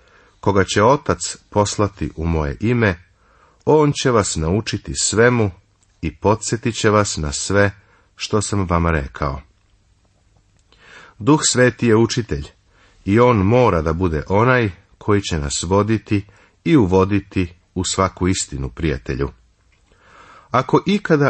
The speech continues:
išta budeš naučio kroz ovaj naš program proučavanja Biblije, to neće biti zato što je ovaj siroti propovednik učitelj, bit će to zato što Duh Božji za tebe otvara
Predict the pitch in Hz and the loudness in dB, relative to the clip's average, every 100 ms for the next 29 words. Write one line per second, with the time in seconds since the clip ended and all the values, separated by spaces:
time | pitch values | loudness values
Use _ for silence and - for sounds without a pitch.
0 | - 160 147 - 85 85 92 85 - 87 | 2 2 2 -2 -2 -2 -2 -2 0 0
1 | 95 98 - 87 67 - 82 80 90 82 | 0 -2 0 0 0 -4 -4 0 2 2
2 | 80 87 - - 113 107 92 67 71 - | 0 -2 -4 -6 0 0 -2 -8 -14 -10
3 | 76 69 - 87 82 78 71 76 107 110 | -6 -6 -2 0 0 -2 -4 -2 -2 0
4 | 101 82 - _ _ _ _ - 143 131 | 0 -2 -6 _ _ _ _ -2 2 2
5 | 135 127 - 110 117 - 92 101 107 - | 2 0 0 0 -2 -2 -2 0 -2 0
6 | 107 85 - - - - 101 101 110 95 | 0 -2 -10 -20 -14 -2 2 4 4 2
7 | - 107 107 - 87 - 104 101 90 78 | 0 0 0 -2 -4 0 0 0 -2 -2
8 | 78 - - 104 - 107 - 95 87 - | -6 -8 -6 -4 -4 -4 -2 -2 -2 -14
9 | - - - - 101 123 107 - 95 78 | -20 -20 -20 -8 -4 -2 -2 -2 -2 0
10 | 92 101 - 104 - - - - - - | 0 -2 0 0 0 -10 -20 -20 -16 -6
11 | 87 78 117 110 90 101 101 101 95 82 | -2 0 0 0 -2 0 0 0 -2 -4
12 | - 90 87 82 82 80 80 85 76 - | -10 -6 -4 -2 -2 -2 -4 -4 -8 -4
13 | 76 71 71 | -2 -2 -4